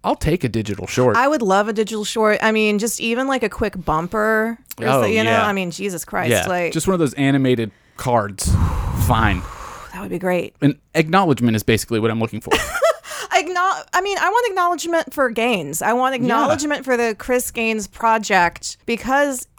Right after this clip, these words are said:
Speaker 2: even though it failed, did it?
Speaker 1: Well, as luck would have it, today, July thirtieth, twenty nineteen, Childish Gambino, A K A Donald Glover,
Speaker 2: Mm-hmm.
Speaker 1: released a cover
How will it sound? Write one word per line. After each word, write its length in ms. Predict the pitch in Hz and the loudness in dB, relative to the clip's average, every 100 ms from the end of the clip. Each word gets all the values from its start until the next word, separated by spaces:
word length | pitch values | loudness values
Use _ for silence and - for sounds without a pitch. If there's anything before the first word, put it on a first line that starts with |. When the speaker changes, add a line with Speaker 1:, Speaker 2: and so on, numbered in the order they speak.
| _ | _
Speaker 2:
even 420 | 240 233 254 277 | -4 0 0 0
though 240 | 262 247 240 | 2 2 2
it 120 | 233 | -2
failed, 680 | - 247 233 208 190 180 196 _ - - | -2 0 2 2 0 -4 -10 _ -20 -14
did 340 | 160 156 175 | -12 -8 -2
it? 640 | 233 339 466 480 - - 110 117 | 2 4 2 2 -2 -4 -6 0
Speaker 1:
Well, 460 | 123 147 262 262 _ - | 2 4 2 -4 _ -2
as 280 | 170 240 175 | 0 0 0
luck 240 | 190 214 | -2 2
would 120 | 143 | 2
have 260 | 123 151 156 | 2 0 0
it, 280 | 110 - - - | -2 -6 -16 -10
today, 720 | - 147 165 214 110 113 151 - - - | 0 2 4 2 0 -4 -6 -14 -20 -2
July 320 | 143 151 196 | 2 4 4
thirtieth, 500 | 233 139 113 113 127 | 4 2 4 2 2
twenty 280 | - 151 185 | 0 0 2
nineteen, 680 | 170 156 151 135 113 107 135 - - _ | 4 2 2 0 2 0 -4 -10 -20 _
Childish 500 | - 123 117 135 180 | -4 2 2 2 -2
Gambino, 680 | - 143 165 120 101 104 147 - _ _ _ | 0 0 0 -2 0 -2 -2 -6 _ _ _
A 180 | 127 123 | 2 2
K 300 | - 127 117 | 2 2 2
A 200 | 123 113 | 2 2
Donald 400 | 127 110 120 143 | 2 0 0 -2
Glover, 460 | 110 110 240 107 226 | 0 2 4 4 4
Speaker 2:
Mm-hmm. 560 | 220 226 277 - - | 2 0 -4 -10 -2
Speaker 1:
released 460 | 123 123 120 127 - | 0 2 2 0 -4
a 80 | 120 | -8
cover 640 | - 220 226 101 98 147 | -2 2 2 2 0 -2